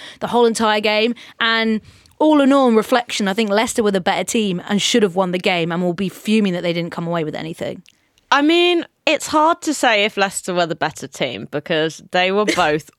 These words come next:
Speaker 2: awful. <laughs> Like, if anything, the F A should have watched that game and just relegated them both <laughs> because it was dire. But I agree that given Leicester's position and squad,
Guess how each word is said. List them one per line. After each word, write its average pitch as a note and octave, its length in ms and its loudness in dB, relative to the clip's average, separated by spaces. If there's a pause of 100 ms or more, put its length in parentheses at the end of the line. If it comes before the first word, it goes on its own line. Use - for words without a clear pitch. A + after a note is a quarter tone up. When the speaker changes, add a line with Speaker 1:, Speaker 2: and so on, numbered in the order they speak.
(140)
Speaker 2:
awful. G#3 360 0
<laughs> F4 460 6 (220)
Like, A3 280 4 (480)
if C4+ 280 2
anything, B3+ 600 4 (140)
the G#3 260 4
F A#3+ 240 -2
A G#3 200 4
should F3+ 140 -6
have F3+ 140 -4
watched A3+ 260 0
that G#3+ 220 2
game D#3+ 400 0
and E3+ 160 -4
just E3 240 -6
relegated E3+ 720 -2
them E3 180 -6
both - 220 -2
<laughs> C4 440 4
because G3+ 800 2 (300)
it A3+ 160 2
was D4 260 2
dire. D3+ 640 0
But - 360 0 (440)
I B3+ 240 4
agree C4 460 -2
that A#3 160 -2
given A3+ 280 -2
Leicester's G#3 380 -4
position G3 480 -2
and E3 180 0
squad, D3+ 580 -4